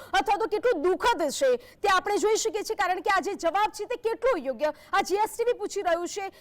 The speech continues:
અ, જાહેર જનતા પૂછી રહી છે કે એક નેતા તરીકે, જ્યારે નેતા તરીકે તમે ચૂંટાઓ છો ત્યારે લોકોને ન્યાય અપાવવું એ તમારી પ્રાથમિક એક, અ, જવાબદારી હોય છે અને જવાબદારીમાંથી જ્યારે તમે છટકી જાઓ છો અને જ્યારે આવો જવાબ આપો છો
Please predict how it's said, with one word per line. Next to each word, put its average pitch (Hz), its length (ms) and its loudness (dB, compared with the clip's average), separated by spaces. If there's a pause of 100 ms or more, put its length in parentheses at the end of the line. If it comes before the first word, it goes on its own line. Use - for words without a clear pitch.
(120)
અ, 359 160 2
જાહેર 370 320 0
જનતા 415 400 0
પૂછી 359 220 -4
રહી 330 140 -2
છે 440 120 -4
કે 480 100 -2
એક 427 160 -4
નેતા 440 380 0
તરીકે, 330 220 -4
જ્યારે 330 260 -4
નેતા 330 260 -2
તરીકે 392 220 -8
તમે 403 200 -6
ચૂંટાઓ 381 540 0
છો 320 220 -4 (200)
ત્યારે 381 180 0
લોકોને 359 540 0
ન્યાય 403 340 4
અપાવવું 359 340 0
એ 381 120 -8
તમારી 359 300 0
પ્રાથમિક 349 680 0 (360)
એક, 381 220 0
અ, 370 180 2 (400)
જવાબદારી 392 640 2
હોય 285 200 0
છે 330 140 -2
અને 381 160 0
જવાબદારીમાંથી 381 680 -2
જ્યારે 415 260 0
તમે 440 100 -6
છટકી 453 400 0
જાઓ 262 180 2
છો 359 100 -2
અને 359 140 0
જ્યારે 381 260 0
આવો 381 260 2
જવાબ 381 280 0
આપો 320 200 0
છો 403 220 -2